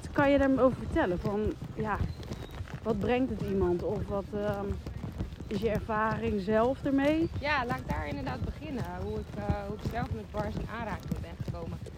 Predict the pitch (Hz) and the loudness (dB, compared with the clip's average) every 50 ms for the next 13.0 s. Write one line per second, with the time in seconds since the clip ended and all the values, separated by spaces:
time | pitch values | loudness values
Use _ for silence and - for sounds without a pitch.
0 | - - - - - - - - 190 190 - - 196 196 190 196 196 196 190 190 | -8 -6 -6 -6 -6 -6 -8 -8 -10 -10 -6 -4 -2 0 0 2 0 0 0 -2
1 | 196 202 196 196 196 196 196 196 - - - - - - - - - 220 208 196 | -2 -4 -4 -4 -4 -6 -6 -6 -8 -12 -12 -10 -10 -8 -6 -4 -2 0 0 0
2 | 202 202 214 262 - - - 381 415 359 330 302 - - - 330 349 - - - | 0 -2 -4 -6 -6 -4 -4 -2 -2 -2 -2 -4 -4 -4 -4 -2 0 0 0 0
3 | 294 277 240 - - - 302 302 294 269 285 285 269 254 269 269 - - - - | -2 -4 -6 -6 -6 -6 -4 -4 -4 -2 -2 -4 -4 -4 -4 -6 -4 -6 -6 -6
4 | 262 277 - - - 220 - - - - - 240 262 277 254 247 247 226 220 208 | -8 -8 -10 -6 -6 -6 -6 -4 -4 -4 -4 -4 -4 -4 -4 -4 -4 -4 -4 -4
5 | - 202 254 294 - - - 254 269 294 269 - - - 277 277 - - - - | -2 -2 -2 -2 -4 -4 -6 -6 -6 -6 -4 -6 -6 -4 -6 -8 -8 -8 -10 -8
6 | - - - - - - - - - - - - - - - - - 156 - - | -6 -4 -4 -4 -4 -6 -8 -10 -10 -8 -8 -8 -6 -6 -6 -6 -8 -8 -8 -8
7 | 247 254 - - - - - - 262 262 294 320 320 294 277 - 277 - - - | -8 -6 -6 -4 -6 -6 -6 -8 -8 -8 -6 -6 -4 -4 -4 -4 -4 -6 -6 -6
8 | 302 285 294 339 392 392 - 269 240 233 208 - 220 220 - - - 226 220 226 | -6 -4 -4 -4 -4 -4 -4 -4 -6 -6 -6 -6 -6 -6 -6 -6 -6 -6 -6 -4
9 | 226 220 226 220 220 220 226 220 - 196 - 214 220 247 - - - 254 - - | -6 -6 -6 -6 -6 -6 -6 -8 -8 -6 -6 -6 -6 -6 -6 -8 -8 -10 -10 -10
10 | - 214 185 196 214 233 269 294 311 330 370 415 - - - - - 196 196 214 | -8 -6 -4 -2 -2 0 0 -2 -2 -4 -4 -6 -8 -8 -8 -6 -6 -4 -4 -4
11 | 220 - 233 226 214 214 208 196 214 220 - - - - - - - - 226 220 | -4 -4 -6 -6 -6 -4 -4 -4 -4 -2 -2 -4 -4 -6 -10 -10 -10 -8 -8 -6
12 | 202 220 214 202 202 - - 233 240 226 220 214 196 190 190 196 190 185 - 202 | -6 -6 -6 -4 -6 -8 -6 -6 -4 -4 -2 -2 -2 -2 -2 -4 -6 -4 -4 -4